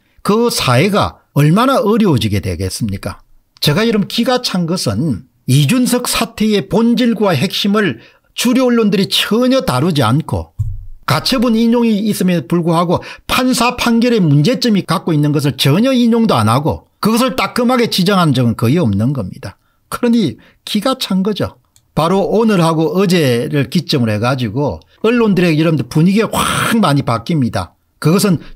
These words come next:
조금 멈춰섰다가 가처분 인용이 되고 나서 잠시 멈춰섰다가 두리번 두리번 기-, 여러분들 기회를 보다가 여러분들 이제 언론들이 월요일부터는 본격적으로 삿을을 통해 가지고 이준석 옹호론을 펼치는 겁니다.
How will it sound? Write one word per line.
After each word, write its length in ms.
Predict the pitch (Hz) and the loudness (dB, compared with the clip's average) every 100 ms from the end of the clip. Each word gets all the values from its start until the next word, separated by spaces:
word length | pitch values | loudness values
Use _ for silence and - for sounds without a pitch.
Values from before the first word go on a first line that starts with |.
| - | -8
조금 640 | 185 180 - 240 226 185 - _ - | -8 -6 -2 0 2 0 -6 _ 0
멈춰섰다가 1080 | 160 175 - 208 - 170 175 165 180 185 - | 2 2 2 -2 -2 -2 -2 0 0 -4 -6
가처분 500 | - 127 120 175 165 | -4 -4 -2 0 0
인용이 480 | 165 175 180 170 127 | 2 2 2 2 0
되고 200 | 170 156 | 0 2
나서 320 | 143 135 165 151 - - | 2 0 -4 -6 -10 -10
잠시 460 | - 123 120 190 180 - | 0 0 2 0 -4 -2
멈춰섰다가 760 | 160 156 190 147 151 151 151 151 - - | 2 4 2 0 0 0 -2 -4 -8 -2
두리번 360 | 143 160 180 | 0 2 2
두리번 340 | 156 165 165 151 | 2 2 2 0
기-, 160 | - _ - | -4 _ -6
여러분들 440 | 165 156 151 143 127 | 0 2 2 0 -2
기회를 360 | - 180 170 | 0 2 2
보다가 640 | 143 147 156 151 180 180 - | 2 2 0 0 -2 -4 -4
여러분들 420 | 147 156 143 139 208 180 | 0 2 2 0 0 2
이제 200 | 175 185 | 4 2
언론들이 680 | 175 180 160 139 147 165 - - | 2 2 2 2 0 0 -6 -4
월요일부터는 680 | 143 170 190 156 143 139 123 | 0 2 2 2 2 0 2
본격적으로 720 | 160 170 170 - 139 139 165 - - | 2 2 -2 -2 -2 0 -2 -8 -14
삿을을 560 | - - 202 - 160 - | -8 -2 -2 0 0 0
통해 240 | 139 123 | 0 0
가지고 640 | 113 113 104 104 147 143 - - _ | 0 -2 -4 -2 -4 -4 -14 -20 _
이준석 640 | 135 131 170 170 175 - | 2 4 2 2 -2 -2
옹호론을 540 | 127 127 139 196 151 120 | 0 2 4 2 2 0
펼치는 420 | 123 117 110 95 | -2 -2 -4 -4
겁니다. 460 | 95 107 - - | -8 -12 -14 -14